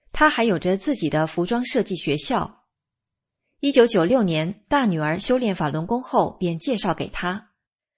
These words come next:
老人七十六岁那年开始修炼法轮功。他以前患有心脏病、高血压，经过练功，后来都好了。二零零四年，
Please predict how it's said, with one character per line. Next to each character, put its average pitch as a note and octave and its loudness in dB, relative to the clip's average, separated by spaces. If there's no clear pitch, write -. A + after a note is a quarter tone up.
老 G#3+ 10
人 A3 4
七 D#4 0
十 B3 0
六 C4+ 2
岁 G#3+ 0
那 G3 2
年 E3 -4
开 B3 -6
始 - -2
修 F#3+ 2
炼 F3 0
法 D#3 -2
轮 D3+ -4
功。 G#3 0
他 A#3 0
以 G3+ 2
前 F#3+ 2
患 G3 4
有 D#3+ 2
心 C4+ -4
脏 G#3+ 0
病、 F#3+ -2
高 A3 0
血 F#3+ 0
压， G3 -2
经 A3+ 4
过 A3 6
练 G3+ 2
功， A3+ 2
后 G#3+ 4
来 F3 4
都 C4+ 0
好 D3+ -6
了。 D#3 -6
二 D4 8
零 C4 4
零 A#3 0
四 D#4+ -2
年， E3+ -2